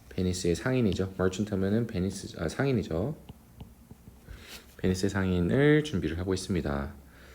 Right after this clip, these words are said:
그래서 누가 뭐 할 수 있도록, 자, 이렇게 되겠네요. 우리 쏘댓이 붙어서 나오면은 그 뒤에 나오는 주어 동사.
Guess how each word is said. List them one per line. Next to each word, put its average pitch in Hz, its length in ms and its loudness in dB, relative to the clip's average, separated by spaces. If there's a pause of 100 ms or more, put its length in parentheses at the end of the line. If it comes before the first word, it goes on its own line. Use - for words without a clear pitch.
(200)
그래서 85 840 4
누가 87 420 2
뭐 87 400 2
할 92 160 0
수 127 420 2
있도록, 101 640 4
자, - 120 0
이렇게 82 180 4
되겠네요. 76 440 2 (440)
우리 92 180 8
쏘댓이 190 540 8
붙어서 - 480 2
나오면은 101 500 6
그 - 180 -6
뒤에 95 220 4
나오는 87 320 4
주어 85 220 2
동사. 76 600 -2